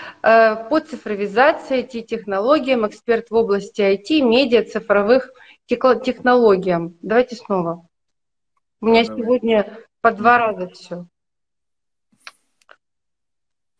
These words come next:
Speaker 1: Задолбали, потому что с утра.
Speaker 2: Не, ну было хорошо, нет, не,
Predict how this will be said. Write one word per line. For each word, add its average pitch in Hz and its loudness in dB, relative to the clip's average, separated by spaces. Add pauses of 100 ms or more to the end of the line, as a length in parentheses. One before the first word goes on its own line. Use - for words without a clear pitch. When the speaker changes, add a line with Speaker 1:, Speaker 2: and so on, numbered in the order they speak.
(1200)
Speaker 1:
Задолбали, 226 2
потому 190 -8
что 190 -20
с - -18
утра. 190 -6
Speaker 2:
Не, 156 -4
ну 156 2
было 185 -2
хорошо, 180 -8
нет, 208 -18
не, 233 -18